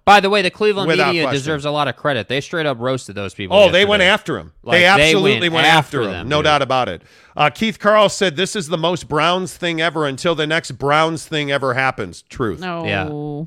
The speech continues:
Speaker 2: Cr-, truth. Uh, "Go Black forty-five," says, "The court of public opinion, guilty forever." Indeed they are.
Speaker 1: Agreed.
Speaker 2: Indeed they are. There, there is, there is no doubt about that. I just, I don't know, man. I think when you look at,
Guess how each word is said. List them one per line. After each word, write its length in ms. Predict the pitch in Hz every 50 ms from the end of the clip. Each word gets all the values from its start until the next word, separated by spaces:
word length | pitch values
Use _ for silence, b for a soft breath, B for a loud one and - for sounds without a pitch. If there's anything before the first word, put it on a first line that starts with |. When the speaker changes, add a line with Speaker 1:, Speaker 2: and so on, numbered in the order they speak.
| - _
Speaker 2:
Cr-, 260 | - - 131 113 - - _ _ _
truth. 380 | - - 156 135 107 82 - _ b b b b b b b
Uh, 460 | 147 147 151 151 151 147 147 143 - - _ _ _ _ - 110 101 104
"Go 580 | 110 165 180 196 208 220 214 220 220 - _ -
Black 420 | 139 123 151 165 170 175 175 170 -
forty-five," 880 | - - 180 175 180 170 160 143 - 170 165 147 113 95 87 - - - -
says, 320 | - - 170 156 147 147
"The 100 | - 147
court 240 | - - - 185 180
of 80 | 175 -
public 320 | 175 175 151 165 156 -
opinion, 440 | 170 123 - 160 156 156 156 160 143
guilty 380 | - - 143 147 139 - 160
forever." 480 | 135 - 135 135 139 147 - 87 78 - _ _
Indeed 300 | 117 117 110 113 123 117
they 120 | 104 101 95
are. 220 | 104 135 113 -
Speaker 1:
Agreed. 420 | 113 101 110 117 113 107 92 85 - _ _ _ _ _
Speaker 2:
Indeed 420 | - 131 131 117 101 135 139 131 107
they 100 | 127 120
are. 180 | 127 139 120
There, 200 | 101 120 135 135
there 280 | 113 127 139 147 147 143
is, 200 | 135 123 - - - -
there 180 | 143 147 143
is 160 | 131 120 98 110
no 200 | 123 139 147 147
doubt 200 | 143 143 139 131
about 280 | 104 120 127 120 -
that. 240 | - 87 80 - _ _ _ _ _ _ _ _ _ _ -
I 220 | - 127 139 151
just, 580 | 135 - 165 160 147 - - - - - - _ _ _ _
I 160 | - 127 143
don't 160 | 156 165 165 160
know, 140 | 160 165
man. 280 | 160 151 139 139 139 139 -
I 160 | 131 127 131
think 320 | 127 - 160 160 156 -
when 160 | 160 160 151 151
you 140 | 156 156
look 280 | 143 139 151 160 156 -
at, 380 | 156 143 139 139 135 _ _